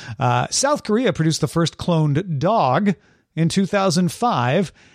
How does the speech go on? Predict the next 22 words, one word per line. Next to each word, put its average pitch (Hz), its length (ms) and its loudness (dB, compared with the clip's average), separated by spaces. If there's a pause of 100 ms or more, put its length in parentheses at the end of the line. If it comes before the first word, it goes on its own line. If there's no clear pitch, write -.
(140)
and 170 160 0
the 165 40 -2
B 226 160 0
B 214 100 0
C 277 240 0
has 170 240 2
a 135 80 -2
story 156 380 0
about 170 340 -2
how 160 200 0
cloning 269 500 -2
of - 160 -4
pets, - 580 -2
cats, 143 300 -2
dogs, 147 520 -2 (180)
horses, 139 360 0
and 147 100 0
otherwise, 156 460 0 (340)
is 151 200 0
becoming 247 560 0 (120)
more 165 400 0 (120)
common. 131 380 0